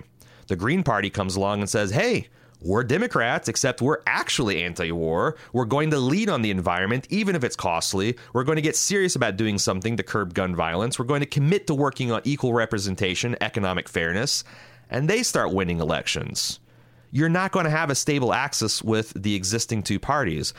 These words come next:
which means Democrats will become a minority bloc within the larger Green Party, which means the Greens will be forced to moderate their positions to remain in power.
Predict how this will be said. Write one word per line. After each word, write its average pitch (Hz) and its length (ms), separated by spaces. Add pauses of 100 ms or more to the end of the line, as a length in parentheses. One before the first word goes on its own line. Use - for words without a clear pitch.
(140)
which - 180
means 127 220
Democrats 113 760
will 104 240
become 110 400
a 117 60
minority 107 500
bloc 98 380
within 113 240
the 113 80
larger 113 360
Green 110 340
Party, 92 360
which 127 220
means 117 220
the 113 80
Greens 143 440
will 139 80
be 127 120
forced 135 420
to 123 60
moderate 117 580
their 120 100
positions 110 640
to 101 80
remain 101 480
in 87 160
power. 98 600